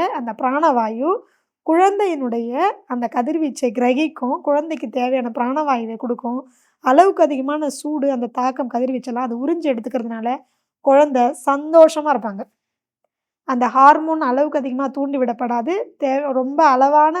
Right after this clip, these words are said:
ஒரு ரத்தப்போக்கு தான் இருக்கும், வலி இருக்காது, நிம்மதியா இருப்பாங்க. அந்த சமயத்துல இப்படி ஒரு சூழலை தான் நீங்க ஏற்படுத்தணும். இந்த பிராய்லர் கோழி, இது ஹார்மோனல்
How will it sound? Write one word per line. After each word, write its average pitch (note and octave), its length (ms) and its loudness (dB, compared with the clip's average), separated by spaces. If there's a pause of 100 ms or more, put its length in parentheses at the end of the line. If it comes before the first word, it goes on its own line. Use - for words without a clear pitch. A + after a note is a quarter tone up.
ஒரு B3 180 -2 (460)
ரத்தப்போக்கு C4+ 500 0
தான் C#4 220 0
இருக்கும், D#4+ 340 -4
வலி B3+ 300 2
இருக்காது, C4+ 680 -4
நிம்மதியா C#4 520 -4
இருப்பாங்க. A#3 340 -10 (460)
அந்த F4 380 -4
சமயத்துல B3+ 540 -4
இப்படி D4 180 -4
ஒரு B3+ 160 2
சூழலை C#4 380 -2
தான் D#4 180 0
நீங்க D4 220 -4
ஏற்படுத்தணும். G#3+ 480 -12 (120)
இந்த C#4+ 200 -2
பிராய்லர் E4 440 0
கோழி, A#3+ 360 -2 (640)
இது D4 240 -4
ஹார்மோனல் E4 720 0